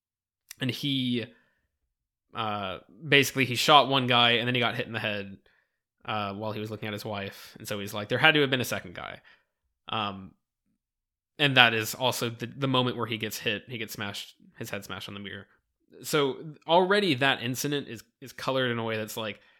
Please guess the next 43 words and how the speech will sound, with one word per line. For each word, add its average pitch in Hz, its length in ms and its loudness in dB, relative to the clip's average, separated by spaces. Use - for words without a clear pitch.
he - 240 2
thinks 220 300 6
it's 123 120 0
this 131 240 -2
way. 113 400 0
He 180 160 0
doesn't 185 460 8
really 165 320 4
have 135 460 0
proof. - 680 -6
I-, 147 40 -6
you 147 180 2
know, 139 100 4
it's 127 100 0
possible 165 480 6
that 135 140 4
he 143 100 2
shot 160 240 6
the 139 60 -2
guy 135 200 4
and 127 120 0
the 127 40 -2
guy 120 180 0
still 117 200 -4
was 113 100 -6
able 107 140 -6
to 104 60 -8
hit 101 120 -8
him. - 180 -14
Or, 120 360 0
y-, 180 180 -6
like, 143 180 4
we, 151 280 0
the 147 120 2
way 165 220 6
it's 131 120 0
shot, 143 340 2
we 131 100 0
don't 131 240 0
actually 120 380 -4
see 120 240 -4
visual 110 260 -4
confirmation. 107 640 -8